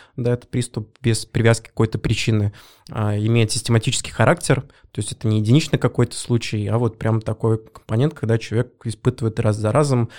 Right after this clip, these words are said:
а, да, вот эти некоторые приступы панических атак. Ну и сопровождается различными вот такими вегетативными симптомами, психическими симптомами, да, то есть вот, э, и как раз-таки сопровождается избеганием,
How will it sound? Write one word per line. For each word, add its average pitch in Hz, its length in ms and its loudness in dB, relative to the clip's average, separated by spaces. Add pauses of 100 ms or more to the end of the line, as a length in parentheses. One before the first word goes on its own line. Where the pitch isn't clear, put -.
(240)
а, 101 260 -4
да, 107 120 0
вот 117 180 -2
эти 110 220 -4
некоторые 107 400 -2
приступы - 340 -4
панических - 460 -2
атак. 98 360 -6 (300)
Ну 156 220 4
и 160 140 2
сопровождается 127 800 2
различными 117 500 0
вот 107 200 -4
такими 110 280 -2
вегетативными 143 600 0
симптомами, 117 680 0 (280)
психическими 131 560 0
симптомами, 107 680 0 (340)
да, 139 140 -4
то 139 140 -8
есть - 220 -6
вот, 110 260 -4
э, 110 640 -2
и 135 360 0
как - 220 -4
раз-таки 131 380 0
сопровождается 113 720 0
избеганием, 110 600 2